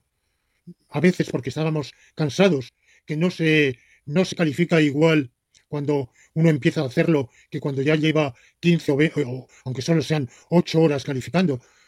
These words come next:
con el cansancio. Lamentablemente es así, pero en la medida de lo posible la aplicación del criterio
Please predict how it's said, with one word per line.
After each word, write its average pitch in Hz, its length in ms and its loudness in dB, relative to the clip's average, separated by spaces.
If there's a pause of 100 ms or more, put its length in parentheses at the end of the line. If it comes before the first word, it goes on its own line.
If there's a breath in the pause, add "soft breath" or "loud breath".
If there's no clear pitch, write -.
con 143 140 -8
el 131 80 -6
cansancio. 139 420 -2
Lamentablemente 151 720 0 (300 soft breath)
es 170 240 0
así, 120 280 -10 (200)
pero 147 280 0
en 131 80 -2
la 127 60 -4
medida 156 260 0
de 156 60 4
lo 156 100 0
posible 165 420 0 (280 loud breath)
la 143 200 2
aplicación 139 540 -2
del 143 140 0
criterio 156 380 0